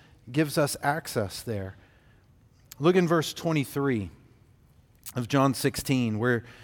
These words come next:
Jesus says, "In that day," another time, um, note there, like the little whiles, "In that day," the day of his resurrection, "you will ask nothing of me.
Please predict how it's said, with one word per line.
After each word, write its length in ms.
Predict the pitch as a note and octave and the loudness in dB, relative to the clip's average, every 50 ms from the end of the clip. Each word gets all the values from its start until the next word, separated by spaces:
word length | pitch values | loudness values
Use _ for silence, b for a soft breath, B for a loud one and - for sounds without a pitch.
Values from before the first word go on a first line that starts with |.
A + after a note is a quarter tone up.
| B B B B | B B B B
Jesus 380 | - A#2 D3 D3 C3+ C#3 C3 - | -4 0 0 0 2 0 -2 2
says, 260 | - D#3 C#3 B2+ A#2 | 2 4 4 6 6
"In 220 | E3 F#3 G3 G3+ | 6 6 8 8
that 260 | G3 F#3 F3+ F#3 - | 8 8 6 6 4
day," 440 | C#3+ D#3+ D3+ D3 D#3 E3+ F#3 G3+ - - - - | 4 6 6 8 6 6 4 2 -2 -6 -8 -2
another 460 | C3+ C3+ C#3 D#3 D#3 E3+ E3+ E3 C#3+ B B B B B B B B B B B _ - _ _ - - | 0 4 4 6 8 8 8 8 6 B B B B B B B B B B B _ -20 _ _ -12 -10
time, 720 | - - D3+ D3+ D3+ E3 E3 E3+ F3 F3 F3 F3+ F3 F3 - b b b b b b b b b _ - | -6 0 4 4 6 6 6 6 4 4 2 2 0 -2 -4 b b b b b b b b b _ -4
um, 760 | C#3+ C#3+ C#3+ C#3+ C#3 C#3 C#3 C#3 C#3 C3 - B2+ A#2+ - - - - | -2 0 2 2 4 4 4 2 0 -2 -6 -12 -16 -18 -18 -16 -6
note 380 | E3 C#3+ C#3+ D#3 D#3+ E3+ F3+ F3+ C#3+ | 0 4 6 8 8 8 6 4 4
there, 420 | C#3+ D#3 D3+ D#3+ F3+ F#3 F#3+ E3 - - - | 6 6 8 8 8 6 4 2 0 -6 4
like 320 | D3 C3+ D3 D#3+ D3 - | 6 6 6 6 2 4
the 140 | - D#3 D3 | 4 6 8
little 260 | C3+ D3+ D#3+ E3 D3+ | 8 8 8 8 8
whiles, 540 | C#3+ C#3+ C#3+ D3+ D#3 E3+ F3+ F3 D#3 - - - - | 8 8 6 8 6 6 4 4 2 -2 -8 0 4
"In 280 | F3 F#3 G3 G3+ F#3+ | 4 6 6 6 6
that 240 | F#3 F#3 F#3 F3+ D#3 | 6 6 4 4 4
day," 300 | D3 D#3+ D#3 E3 F3 F#3+ | 4 6 6 6 6 4
the 160 | F#3 D3 C3 | 2 0 0
day 300 | A#2 D3 C#3+ D3+ D#3+ E3 E3 | 2 2 4 4 4 6 4
of 320 | D3+ C#3 B2 - - - - b b b b _ | 4 2 2 -4 -12 -14 -16 b b b b _
his 160 | D3+ C#3+ D3 | -4 0 4
resurrection, 600 | D#3 D#3 D3 C#3+ D3 D3+ D#3 D#3+ - - F#3+ F3+ B B B B B B B B B B _ _ _ _ - | 4 4 4 4 4 4 2 2 2 0 0 0 B B B B B B B B B B _ _ _ _ -14
"you 360 | - B2 C3+ D#3 G3 G#3+ A3 | -10 -4 0 2 4 6 10
will 240 | G#3+ G#3 G3 G3 - | 12 12 12 10 10
ask 380 | - F3 F#3+ G3 - - - - | 8 6 6 6 4 0 0 2
nothing 600 | E3 D#3+ E3 F#3+ A3+ A#3 - - G#3+ F#3+ E3+ D3+ | 2 4 6 6 6 4 4 4 4 4 6 4
of 160 | D3 C3 C#3 | 4 4 4
me. 440 | D#3 F#3 A3 F3+ C#3+ D3 F#3+ G3+ | 2 4 4 4 2 2 0 -4